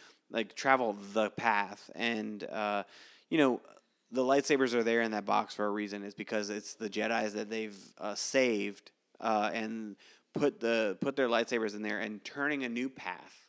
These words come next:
and, and, and kinda, like, um, as-,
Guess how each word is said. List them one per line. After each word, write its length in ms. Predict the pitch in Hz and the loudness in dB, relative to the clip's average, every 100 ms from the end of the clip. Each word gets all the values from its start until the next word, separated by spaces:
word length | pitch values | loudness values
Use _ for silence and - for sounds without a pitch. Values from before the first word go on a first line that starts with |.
| _ | _
and, 320 | 101 110 110 | -6 -4 -4
and, 260 | 90 113 113 | -4 -4 -6
and 320 | 73 120 113 - | -6 -6 -6 -4
kinda, 240 | 123 113 | -2 -2
like, 260 | 110 107 - - - - - - _ - - | -2 -6 -10 -20 -20 -20 -20 -20 _ -12 -4
um, 580 | 117 110 104 101 98 - 90 | 0 2 0 0 -4 -8 -8
as-, 200 | 113 | -8